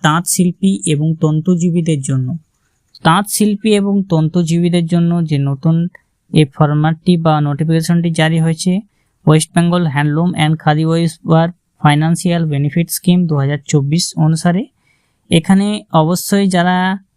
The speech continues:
এলিজিবল আছেন এই কা-, ইয়ের জন্য, তারা হচ্ছে হ্যান্ডলুম ওয়েভার্স। হ্যান্ডলুম ওয়েভার্সের মধ্যে টাইপ হচ্ছে এন্টারপ্রেনার ওয়েভার্স, so called মাস্টার ওয়েভার।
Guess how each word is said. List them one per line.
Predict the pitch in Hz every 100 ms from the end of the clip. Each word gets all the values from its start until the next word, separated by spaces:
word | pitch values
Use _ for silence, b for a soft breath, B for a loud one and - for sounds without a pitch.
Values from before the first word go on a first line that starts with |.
| _
এলিজিবল | 165 160 170 175 180 190 185 185 190 _ _
আছেন | 156 160 - 180 185 - _ _ _ _ _ _
এই | - 156
কা-, | 170 170 160
ইয়ের | 175 165
জন্য, | 170 156 147 196
তারা | - 151 160
হচ্ছে | 165 160 - 180
হ্যান্ডলুম | 170 143 143 151 160 180
ওয়েভার্স। | 165 151 143 147 196 - - _ _ _ _
হ্যান্ডলুম | - 170 185 196 208 202
ওয়েভার্সের | 175 175 175 180 175 - 190
মধ্যে | 180 180 175 185 185 180 -
টাইপ | 147 165 -
হচ্ছে | 170 - 190 185
এন্টারপ্রেনার | 170 156 156 175 170 180 175 180 -
ওয়েভার্স, | 165 170 170 180 - - _ _ - -
so | 165 170 180
called | 175 175 160
মাস্টার | 147 143 - 170
ওয়েভার। | 165 165 165 170